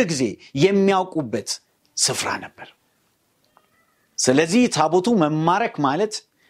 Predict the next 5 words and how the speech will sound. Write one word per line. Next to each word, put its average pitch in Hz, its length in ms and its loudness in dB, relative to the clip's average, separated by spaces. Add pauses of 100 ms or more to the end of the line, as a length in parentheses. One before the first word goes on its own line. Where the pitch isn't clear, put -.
(180)
ትልቅ 131 420 -2
ውርደት 104 440 -4
ነበር። - 320 -20 (840)
"ኢካቦድ" 208 720 2 (120)
አለች 135 360 -2